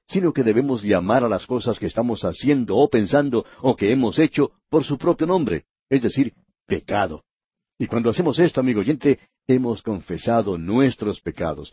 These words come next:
y entonces Él es fiel y justo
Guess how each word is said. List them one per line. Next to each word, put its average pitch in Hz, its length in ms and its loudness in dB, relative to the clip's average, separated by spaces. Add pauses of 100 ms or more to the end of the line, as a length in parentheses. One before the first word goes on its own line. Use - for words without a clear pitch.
(100)
y 120 140 2
entonces 196 600 2 (260)
Él 107 260 2
es 76 180 -8 (140)
fiel 131 360 4
y 113 100 0
justo 143 520 -2